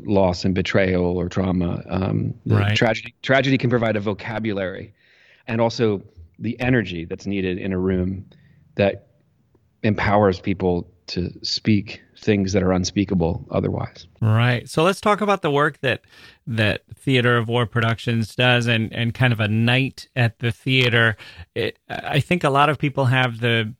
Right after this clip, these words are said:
Speaker 2: the paradigm, what they probably have in mind is an individual watching a performance and feeling the things inside that you just described, all of the,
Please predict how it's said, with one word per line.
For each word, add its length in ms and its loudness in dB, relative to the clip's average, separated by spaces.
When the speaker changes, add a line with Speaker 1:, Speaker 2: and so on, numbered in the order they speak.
Speaker 2:
the 140 -6
paradigm, 720 2
what 260 -2
they 120 0
probably 300 2
have 200 2
in 180 0
mind 600 2
is 720 -2
an 160 2
individual 840 0
watching 880 -2
a 120 0
performance 880 0
and 240 0
feeling 540 2
the 180 -4
things 640 -2
inside 1040 0
that 180 -4
you 160 0
just 260 -2
described, 680 0
all 240 0
of 220 -4
the, 340 -6